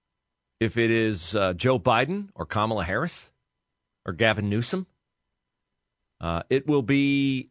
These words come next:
uh, muted. Oh, sure, they'll embrace some of the woke-friendly aspects of America. It'll be viewed through the prism of it's a diverse country and an inclusive country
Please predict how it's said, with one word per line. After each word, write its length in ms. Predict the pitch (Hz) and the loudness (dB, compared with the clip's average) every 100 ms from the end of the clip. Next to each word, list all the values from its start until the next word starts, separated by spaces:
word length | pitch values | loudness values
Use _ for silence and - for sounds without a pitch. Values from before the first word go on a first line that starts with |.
| _ | _
uh, 160 | 101 101 | -2 2
muted. 420 | 143 208 104 - _ _ _ _ _ _ _ _ _ _ _ - | 2 0 -4 -12 _ _ _ _ _ _ _ _ _ _ _ -2
Oh, 80 | 135 | 0
sure, 320 | - 156 151 | 2 2 4
they'll 200 | 139 139 | 4 2
embrace 720 | 135 127 127 127 - - - _ _ _ _ _ _ _ _ _ | 2 2 2 0 -4 -8 -10 _ _ _ _ _ _ _ _ _
some 300 | - 143 127 | -2 0 2
of 160 | 117 107 | 2 0
the 480 | 113 107 104 95 87 _ _ _ _ _ _ _ _ | 0 0 -2 -4 -8 _ _ _ _ _ _ _ _
woke-friendly 960 | 85 113 120 - - 113 120 123 117 _ _ _ _ _ _ _ _ _ _ _ _ _ _ _ | -2 0 0 -4 0 0 0 -2 -6 _ _ _ _ _ _ _ _ _ _ _ _ _ _ _
aspects 520 | 104 113 - 135 120 127 | -2 0 0 -2 0 -2
of 100 | 113 | -2
America. 460 | 117 113 117 - | 0 0 -2 -2
It'll 120 | 120 | -2
be 120 | 101 98 | -2 -2
viewed 260 | 110 92 | -2 -2
through 120 | 113 | -4
the 60 | 104 | -4
prism 480 | - - 120 117 113 | -4 -2 -2 0 0
of 220 | 107 101 | 0 -2
it's 140 | 101 | -4
a 80 | 117 | -4
diverse 560 | 101 113 87 113 107 - | -2 -4 -2 -2 -2 -4
country 600 | 117 107 98 104 104 104 | -4 -4 -4 -2 0 -2
and 100 | 104 | -2
an 60 | |
inclusive 800 | 104 104 - 113 113 104 110 98 | -4 -6 -4 -2 -2 -2 -6 -6
country 640 | - 104 98 98 95 92 | -6 -6 -4 -6 -4 -6